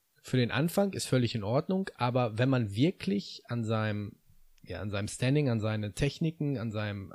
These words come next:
ähm, Können arbeiten will, muss man mit Männern später mal, äh, ins Sparring gehen? Oder se-, da, sagst du, nee, als Frau reicht eigentlich, wenn ich wirklich so gleiches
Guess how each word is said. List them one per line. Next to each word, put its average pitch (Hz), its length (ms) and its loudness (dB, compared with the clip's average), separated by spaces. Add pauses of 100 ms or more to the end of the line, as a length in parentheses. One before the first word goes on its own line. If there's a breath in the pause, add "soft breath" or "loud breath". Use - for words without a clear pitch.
ähm, 80 220 -18
Können 170 400 2
arbeiten 143 580 0
will, 143 220 4 (240 soft breath)
muss 127 300 4
man 170 180 8
mit 165 160 2
Männern 156 320 2
später 156 360 2
mal, 151 340 2
äh, 139 320 6
ins 131 160 2
Sparring 147 340 0
gehen? 147 260 4 (140)
Oder 127 180 6
se-, 117 140 2
da, 127 240 2
sagst 120 500 0
du, 123 60 4
nee, 120 140 4
als 110 180 -4
Frau 127 420 4
reicht 117 320 0
eigentlich, 117 640 0 (440 loud breath)
wenn 117 140 2
ich 104 120 2
wirklich 123 320 2
so 117 500 4 (920)
gleiches 120 840 0